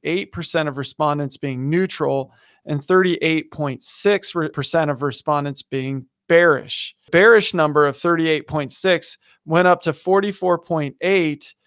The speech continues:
by March first. Then it went back down to forty-one point seven by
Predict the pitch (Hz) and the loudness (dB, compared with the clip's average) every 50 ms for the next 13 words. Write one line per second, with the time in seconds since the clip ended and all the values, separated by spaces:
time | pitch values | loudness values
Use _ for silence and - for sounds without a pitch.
0 | _ _ _ - 156 151 151 151 151 147 139 - 147 143 139 135 135 - - - | _ _ _ 2 4 4 4 4 2 0 -2 -4 -2 -2 0 0 -2 -4 -8 -2
1 | - 196 190 160 131 123 - - - - - 151 165 180 180 156 - - 165 160 | 2 4 4 4 4 2 -4 -10 -12 -10 -4 -2 0 0 0 -2 -4 -4 -4 -4
2 | 156 - 139 151 147 139 - _ 170 170 170 170 170 160 151 - - - 170 165 | -4 -2 0 0 0 0 -2 _ 0 2 2 2 0 0 -4 -6 -4 -2 -2 0
3 | 156 147 143 143 151 151 143 139 - - 151 139 127 - - - - 180 175 170 | 0 -2 -2 -2 -2 -2 -4 -6 -8 -8 -8 -8 -8 -8 -8 -2 2 4 6 6
4 | 151 151 147 139 131 - _ _ _ _ _ _ _ _ _ - 151 151 147 143 | 4 2 -2 -6 -8 -12 _ _ _ _ _ _ _ _ _ 2 4 4 4 2
5 | 139 | 0